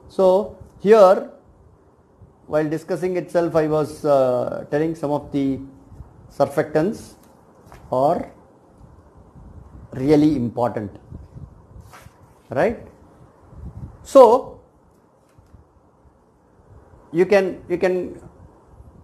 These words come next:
go through this presentation and, uh,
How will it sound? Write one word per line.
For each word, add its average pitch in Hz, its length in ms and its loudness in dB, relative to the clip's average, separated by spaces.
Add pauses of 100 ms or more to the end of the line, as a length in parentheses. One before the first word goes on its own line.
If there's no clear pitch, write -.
(280)
go 196 220 2
through 214 200 4
this 190 180 0
presentation 170 960 -4 (260)
and, 147 280 -2
uh, 135 240 0